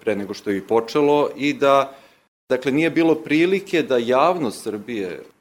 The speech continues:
dođe do nekih informacija daljih, ne informacija o konkretnim događajima, jer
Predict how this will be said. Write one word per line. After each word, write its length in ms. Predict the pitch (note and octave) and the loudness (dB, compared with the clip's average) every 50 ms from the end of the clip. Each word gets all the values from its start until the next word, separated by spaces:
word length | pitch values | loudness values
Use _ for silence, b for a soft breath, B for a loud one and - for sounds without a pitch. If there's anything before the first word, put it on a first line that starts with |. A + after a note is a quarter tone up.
| _ - | _ -2
dođe 440 | A2+ B2+ D3+ E3+ F3 D3 C3 C3 A2+ | 2 2 4 4 2 0 -2 -2 -2
do 180 | F#2+ A2 G#2 | 0 -2 -2
nekih 640 | G2+ A2 A#2 B2 B2 A#2+ - A#2+ A2 G#2 - - - - | 0 0 -2 -2 -4 -6 -10 -14 -14 -14 -16 -20 -20 -20
informacija 920 | G2+ G2+ G2 - - G#2+ G2+ G2+ G#2 G#2+ G#2+ A2 A2 - - C3 A#2+ A2 G#2 | -18 -18 -14 -10 -8 -6 -4 -2 -2 -2 -2 -2 -4 -8 -6 -4 -2 -2 -2
daljih, 420 | G2 A#2 A#2 A#2+ B2 A2+ - - | 0 0 0 0 0 -2 -4 -4
ne 100 | F#3 G3 | -4 -4
informacija 560 | F#3+ E3+ - D#3+ C#3+ D3+ D#3 D#3 D#3 - D#3+ | -4 -4 -4 -2 0 2 2 2 2 0 -2
o 20 | C3+ | -2
konkretnim 540 | - B2+ A#2+ - C#3+ C#3 C3+ C#3 B2+ A#2+ A2 | -2 -4 -4 -2 0 0 0 -2 -6 -2 0
događajima, 560 | B2+ B2 G2+ F#2+ F#2 - E2+ F2 E2+ E2+ E2 | 0 0 0 -2 -8 -12 -14 -20 -20 -20 -20
jer 140 | E2+ F2 | -20 -20